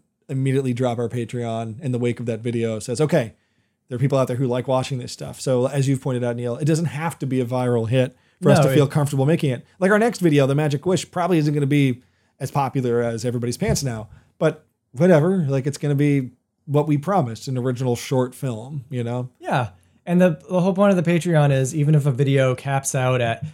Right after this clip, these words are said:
Speaker 2: thirty thousand hits, which is not enough to make any money at all from ads, um, within that thirty thousand, there are enough people who are willing to directly support us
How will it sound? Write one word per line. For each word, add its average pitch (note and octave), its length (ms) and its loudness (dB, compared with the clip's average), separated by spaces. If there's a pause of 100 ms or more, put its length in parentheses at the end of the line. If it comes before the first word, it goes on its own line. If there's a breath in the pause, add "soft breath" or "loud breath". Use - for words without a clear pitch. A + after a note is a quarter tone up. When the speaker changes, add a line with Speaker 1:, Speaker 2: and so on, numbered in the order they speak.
(160)
Speaker 2:
thirty B2+ 240 -4
thousand A#2 360 -4
hits, A2+ 280 -4
which A#2 140 -8
is A2 120 -8
not A2 200 -4
enough A2 240 -4
to B2 60 -10
make G#2+ 180 -8
any A2 220 -4
money G#2 280 -8
at F#2+ 120 -10
all G2+ 360 -8 (360 soft breath)
from G#2 160 -12
ads, G#2+ 480 -12 (640)
um, A#2 460 -6 (380)
within D3+ 360 4
that C#3+ 260 4
thirty C#3+ 240 2
thousand, C#3 420 0
there A#2+ 160 -2
are B2+ 160 2
enough B2 260 -2
people B2+ 260 -6
who A2+ 80 -4
are A#2 120 -2
willing A2 240 -4
to A2 80 -4
directly G#2+ 480 -6
support C#3 460 -4
us G#2 340 -8